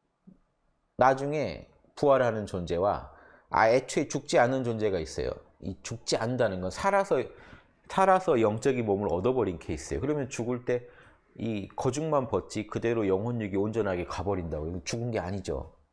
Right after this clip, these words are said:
육이 있으니까. 그런데 앞의 경우는 죽긴 죽었다는 거는 영혼만 남고 육은 없어졌다는 거예요.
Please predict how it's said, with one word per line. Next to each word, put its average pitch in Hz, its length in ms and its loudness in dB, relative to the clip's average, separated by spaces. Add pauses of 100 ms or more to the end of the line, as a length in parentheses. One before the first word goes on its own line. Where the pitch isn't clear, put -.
(120)
육이 95 240 -6
있으니까. - 580 -8 (340)
그런데 131 420 -2 (220)
앞의 156 360 6
경우는 123 460 0
죽긴 135 300 -6
죽었다는 123 520 2
거는 101 300 -2
영혼만 151 500 4
남고 117 500 0
육은 117 300 -2
없어졌다는 110 760 -2
거예요. 73 280 -2